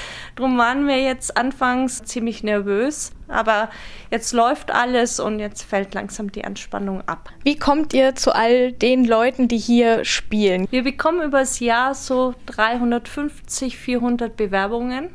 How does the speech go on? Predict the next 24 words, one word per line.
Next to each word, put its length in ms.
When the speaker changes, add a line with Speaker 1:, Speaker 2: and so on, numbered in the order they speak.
Speaker 1:
Als 260
wir 140
anfingen, 500
war 140
das 180
noch 140
anders, 420
da 80
mussten 480
wir 380
um 520
Bewerbung 600
bitten, 420
jetzt 340
ist 240
es 160
anders. 720
Dann 240
wird 160
so 120
eine 200
grobe 360
Auswahl 580
getroffen, 1400